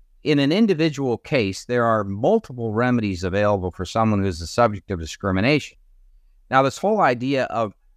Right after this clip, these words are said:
remediating past discrimination by helping an individual who has not per se been the subject of specific discrimination,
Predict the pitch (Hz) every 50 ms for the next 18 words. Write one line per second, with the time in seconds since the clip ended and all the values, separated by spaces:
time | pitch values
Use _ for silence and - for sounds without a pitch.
0 | _ - 95 104 117 117 117 123 147 180 190 202 190 175 139 127 123 117 117 113
1 | 113 110 110 _ - - - 151 156 170 190 202 - - - - 117 - - -
2 | 117 110 101 98 92 90 87 85 82 85 - - 87 82 82 80 - _ _ _
3 | _ _ - - 117 120 117 113 117 147 147 156 - 151 131 120 113 117 120 123
4 | 117 113 104 117 123 120 107 - 117 113 104 98 95 110 104 101 101 98 90 -
5 | 101 101 123 165 180 - _ _ _ _ - - 117 98 - - - 165 170 156
6 | 110 92 90 92 101 101 98 90 - - 123 117 107 95 92 - - 98 87 -
7 | - - - - - 101 - - - 131 135 131 120 - - 92 - - - 107
8 | 98 90 87 85 85 80 78 - - 69